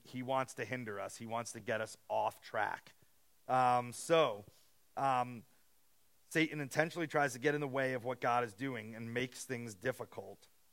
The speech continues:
Um, remember last week we talked about how God is active, right? We, uh, we said God is active. Well, the,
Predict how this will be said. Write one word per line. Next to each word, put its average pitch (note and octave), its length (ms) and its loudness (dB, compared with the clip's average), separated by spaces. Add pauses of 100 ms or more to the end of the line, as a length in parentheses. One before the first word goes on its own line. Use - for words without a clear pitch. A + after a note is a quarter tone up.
(260)
Um, B2 500 4 (480)
remember D3+ 300 2
last D#3 300 10
week C#3+ 140 -6
we C3+ 80 -8
talked D3+ 280 2
about C#3 180 6
how C3 140 4
God B2 320 6
is G#2+ 160 -4 (100)
active, D3+ 500 4 (680)
right? A#2 300 0 (140)
We, A#2 100 -12 (160)
uh, A2+ 220 2
we A#2 80 -8
said A2+ 240 -6
God B2+ 260 6
is A#2 160 -2
active. C3 500 0 (520)
Well, A#2+ 160 -2 (180)
the, A#2+ 180 -2